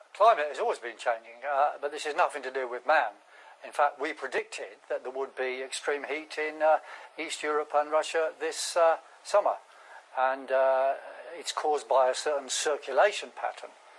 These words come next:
C O two does not cause circulation patterns. What causes those is a combination of solar activity and, uh, the state of the, the phases of the moon.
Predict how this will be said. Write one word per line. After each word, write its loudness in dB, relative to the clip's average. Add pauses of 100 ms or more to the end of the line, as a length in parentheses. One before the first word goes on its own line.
(220)
C 0
O 2
two -6
does -6
not -2
cause -12
circulation -2
patterns. -6
What -2
causes -6
those 0
is -10 (480)
a -8
combination -2
of -10
solar 2
activity -4 (420)
and, 2
uh, 4 (420)
the -6
state 0
of -6
the, -2 (280)
the -8
phases 0
of -2
the -4
moon. -2